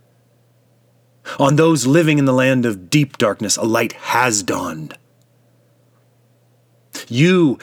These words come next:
have shattered the yoke that burdens them, the bar across their shoulders, the rod of their oppressor. For to us a child is born.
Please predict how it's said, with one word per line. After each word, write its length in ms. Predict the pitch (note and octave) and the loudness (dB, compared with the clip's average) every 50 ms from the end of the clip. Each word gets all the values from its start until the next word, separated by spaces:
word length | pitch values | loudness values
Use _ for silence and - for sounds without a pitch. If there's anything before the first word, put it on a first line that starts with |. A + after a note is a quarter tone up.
| - - | -12 -6
have 180 | - C3 C3 - | -2 -2 0 0
shattered 520 | - - - D#3+ C3+ C#3+ C3+ C#3 C3+ A#2 | 0 0 0 2 2 2 2 2 0 2
the 100 | A2 B2 | 0 0
yoke 400 | A2+ A#2 B2 A#2+ A2 - - - - - - - | 2 2 0 0 -2 -4 -10 -16 -18 -16 -8 -6
that 200 | G#2+ G#2 - - - - - - - | -6 -6 -6 -8 -20 -20 -20 -20 -12
burdens 480 | - G2+ B2 B2+ B2+ A#2+ A#2 A2 G#2 - | -6 -4 -2 0 0 0 0 0 -2 -2
them, 180 | - G#2+ F#2+ - - - | -2 -4 -4 -6 -10 -8
the 200 | C3 C3 C#3 A2 | -4 -2 -2 -2
bar 580 | G#2 G2 - - C3 C3 C3+ C#3 C3 B2+ A#2+ | -2 -2 0 2 2 4 4 2 2 0 0
across 360 | A#2 A2 - - A#2 A2 - - | -4 -4 -2 -2 -2 0 0 0
their 160 | B2+ A2+ G#2 | 0 -2 -2
shoulders, 560 | - - B2+ A#2+ A#2+ G#2+ G#2 G2 F2+ - - - - - - - _ | 0 0 0 0 0 0 -2 -4 -4 -6 -8 -10 -14 -20 -20 -20 _
the 120 | - - G#2+ | -6 -4 -4
rod 480 | G2 G2 A2+ A2+ A#2 A#2 A2+ G#2+ G2+ | -2 0 0 2 2 2 0 0 -2
of 140 | G2+ G2 F2+ | -2 -4 -2
their 140 | A2+ G#2 G2 | -2 -2 0
oppressor. 600 | F#2 - - - G#2+ G2 - - F#2+ E2+ D#2 - - _ _ _ _ _ _ _ _ _ _ _ _ _ _ _ _ _ _ _ _ _ _ _ _ _ _ _ _ _ _ _ _ _ _ _ _ _ _ _ _ _ _ _ _ _ _ _ _ - - - | -2 -2 -4 -4 -2 -2 -2 -4 -6 -8 -10 -14 -20 _ _ _ _ _ _ _ _ _ _ _ _ _ _ _ _ _ _ _ _ _ _ _ _ _ _ _ _ _ _ _ _ _ _ _ _ _ _ _ _ _ _ _ _ _ _ _ _ -20 -20 -10
For 160 | - - A2+ - | -6 -6 -6 -4
to 180 | - G#2+ G2+ | -2 0 0
us 460 | B2 C#3+ C#3+ - - - - - - - _ _ _ _ _ _ _ _ _ _ | 2 2 2 0 -2 -2 -4 -6 -8 -12 _ _ _ _ _ _ _ _ _ _
a 80 | - G#2 | -10 -6
child 340 | - - A#2 G#2 G2+ F#2 F#2 | -4 -2 0 0 0 -2 -4
is 140 | F2+ D#2+ | -4 -6
born. 480 | - - E2+ E2+ D#2 C2+ B1 - - _ | -6 -6 -6 -6 -8 -10 -14 -16 -20 _